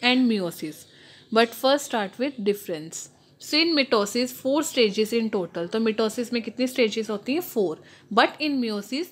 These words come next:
eight stages in total। और meiosis में कितनी होती हैं? एट स्टेजेस। In mitosis happen in somatic cell। तो किस में हैपन होता है ये? सोमैटिक सेल। सोमैटिक सेल एक ऐसा सेल होता है बॉडी का जो एक्सेप्ट करता है स्पर्म को और एग सेल को।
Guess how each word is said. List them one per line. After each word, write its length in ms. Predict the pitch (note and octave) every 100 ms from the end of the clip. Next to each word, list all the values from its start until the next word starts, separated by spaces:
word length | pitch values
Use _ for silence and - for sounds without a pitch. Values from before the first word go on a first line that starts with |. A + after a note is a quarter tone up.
| _ _
eight 260 | C4 C#4+ D#4 -
stages 360 | - A3+ G3 G3+
in 140 | G#3 F#3+
total। 380 | F#3+ D#3 D#3 E3 - _ -
और 120 | G#3
meiosis 480 | G#3 G#3+ G#3+ C4+ C4
में 120 | C#4+
कितनी 240 | C4 A#3+ A3+
होती 220 | G#3 C4
हैं? 180 | F4+ -
एट 240 | A#3 G#3 G#3
स्टेजेस। 680 | - E3+ D3+ - D3 - _ - _ _ _ -
In 100 | D#4+
mitosis 600 | F4+ D#4 C4 A3 G3+ B3+ - -
happen 300 | G3+ - B3
in 140 | B3 G4 - - -
somatic 400 | B3+ A3+ F#3+ F#3
cell। 360 | - F#3 D#3+ -
तो 60 |
किस 220 | G#3+ A3+ B3+
में 120 | C4
हैपन 260 | A#3+ A3+
होता 260 | G#3 G3 G#3+
है 100 | A3+
ये? 80 | F4+
सोमैटिक 520 | - B3 G3+ - F#3
सेल। 220 | - E3+
सोमैटिक 420 | - A3+ G#3+ A#3+
सेल 160 | C4 C#4
एक 120 | C#4
ऐसा 240 | A3+ G#3 C4
सेल 260 | C4 A#3
होता 200 | F#3 F3+
है 60 | F#3
बॉडी 240 | F#3 F3
का 240 | F3 B3 F#4 - - - -
जो 180 | G#3+ C#4+ B3+
एक्सेप्ट 400 | B3+ D#4 D#4 -
करता 380 | B3 G3 -
है 100 | G3+
स्पर्म 440 | B3+ - A#3 A3+ A3+
को 220 | A3+ D4
और 220 | D4 D4 -
एग 160 | F#3+
सेल 260 | - F3 C3+
को। 220 | - E3+